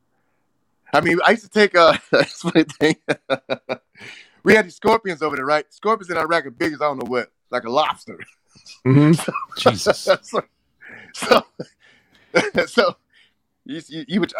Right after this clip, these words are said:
Speaker 1: you have to be creative. So I would catch little scorpions. What I did, I built, I, I would make this little, like,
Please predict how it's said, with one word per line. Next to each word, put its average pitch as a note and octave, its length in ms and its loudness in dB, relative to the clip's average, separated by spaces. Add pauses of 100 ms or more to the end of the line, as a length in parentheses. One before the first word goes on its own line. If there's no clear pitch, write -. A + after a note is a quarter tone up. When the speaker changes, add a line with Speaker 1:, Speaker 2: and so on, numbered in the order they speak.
Speaker 1:
you E3 240 -8
have F#3 140 4
to F3 80 -14
be A#3 140 2
creative. F#3+ 440 4
So E3+ 100 -6
I E3+ 40 -2
would D#3+ 120 -10
catch G3 200 -8
little E3+ 140 -10
scorpions. F3+ 600 -8 (260)
What F3+ 140 -2
I E3+ 40 -4
did, E3+ 120 -6
I E3 80 -2
built, E3 260 -4
I, C#3+ 140 -2
I C#3 100 -6
would C#3 80 -8
make D#3+ 160 -6
this D#3 140 -18
little, D3+ 180 -6
like, C3+ 160 2